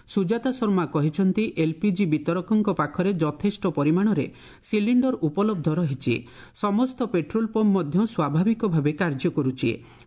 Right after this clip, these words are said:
ପେଟ୍ରୋଲ ଓ ଡିଜେଲର ପର୍ଯ୍ୟାପ୍ତ ଉପଲବ୍ଧତା ରହିବା ସହ କୌଣସି ସ୍ଥାନରେ ଅଭାବ ସମ୍ପର୍କିତ ତଥ୍ୟ ହସ୍ତଗତ ହୋଇନାହିଁ। ପାଞ୍ଚ କିଲୋଗ୍ରାମ ସିଲିଣ୍ଡରର ହାରାହାରି ଦୈନିକ ବିକ୍ରି ବର୍ତ୍ତମାନ ଏକ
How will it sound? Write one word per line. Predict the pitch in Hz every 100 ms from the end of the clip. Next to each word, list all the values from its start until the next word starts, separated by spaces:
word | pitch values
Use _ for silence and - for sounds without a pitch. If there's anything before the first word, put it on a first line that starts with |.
| -
ପେଟ୍ରୋଲ | 202 202 262 254
ଓ | 208 160
ଡିଜେଲର | 156 202 208 220 247
ପର୍ଯ୍ୟାପ୍ତ | 170 147 185 214 214 160
ଉପଲବ୍ଧତା | - 170 180 208 226 190
ରହିବା | 143 151 196 202
ସହ | 202 220 -
କୌଣସି | 165 175 202 208
ସ୍ଥାନରେ | 175 160 156 185 123 - - - 170
ଅଭାବ | 165 214 254 -
ସମ୍ପର୍କିତ | 190 160 208 208 214 196 175
ତଥ୍ୟ | 151 - 208 151
ହସ୍ତଗତ | 147 - 202 180 147 147
ହୋଇନାହିଁ। | 170 139 131 135 - - - -
ପାଞ୍ଚ | 185 196 190 262 254
କିଲୋଗ୍ରାମ | 180 175 185 185 -
ସିଲିଣ୍ଡରର | 165 170 185 185 202 208
ହାରାହାରି | 156 151 170 196 196 151
ଦୈନିକ | 151 175 175 151
ବିକ୍ରି | 143 143 196 170
ବର୍ତ୍ତମାନ | 147 - 185 196 208 160
ଏକ | 151